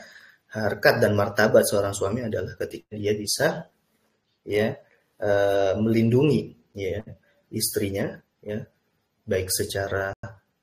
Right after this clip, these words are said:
materi ataupun non, non materi, ya. Li'annahu al-mutalab,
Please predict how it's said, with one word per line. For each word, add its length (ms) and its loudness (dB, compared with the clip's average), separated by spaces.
materi 800 -2
ataupun 400 -6
non, 160 -4
non 160 -6
materi, 400 -12
ya. 160 -16
Li'annahu 640 8
al-mutalab, 640 4